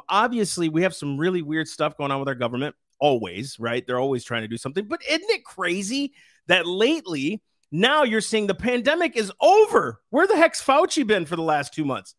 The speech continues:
Nowhere. Now, uh, United Airlines just made this mass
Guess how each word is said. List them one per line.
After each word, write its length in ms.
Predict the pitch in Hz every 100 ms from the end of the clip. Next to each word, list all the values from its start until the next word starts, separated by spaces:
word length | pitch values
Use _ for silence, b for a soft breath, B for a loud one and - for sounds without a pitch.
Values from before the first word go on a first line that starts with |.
| _ _
Nowhere. 640 | 330 359 392 381 202 127 110 _ _ -
Now, 260 | 220 330 320
uh, 200 | 208 214
United 380 | 208 269 302 269
Airlines 340 | 311 311 254
just 200 | 220 196
made 160 | 254 233
this 120 | 185
mass 240 | 247 254